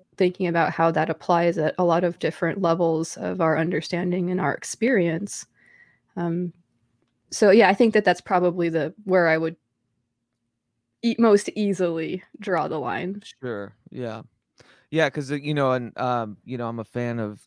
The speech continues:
Speaker 2: the Green Mushroom Project, which, you know, I hope to dive into as well. But I know that,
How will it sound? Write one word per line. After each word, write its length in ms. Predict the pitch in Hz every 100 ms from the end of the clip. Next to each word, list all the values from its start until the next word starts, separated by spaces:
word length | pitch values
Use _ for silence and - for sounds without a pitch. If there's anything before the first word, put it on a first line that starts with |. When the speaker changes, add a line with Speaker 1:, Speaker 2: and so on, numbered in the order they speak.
| _
Speaker 2:
the 320 | 117 107 104 -
Green 200 | 156 151
Mushroom 360 | 147 147 139
Project, 680 | 135 135 123 123 120 127 -
which, 280 | 117 107 - -
you 120 | 117
know, 260 | 110 101 101 _ -
I 40 |
hope 220 | 107 117 -
to 100 | 110
dive 260 | 107 101
into 320 | 104 104 107 98
as 120 | 104
well. 280 | 110 107 101
But 220 | 101 -
I 120 | 123 123
know 160 | 131
that, 280 | 127 120 107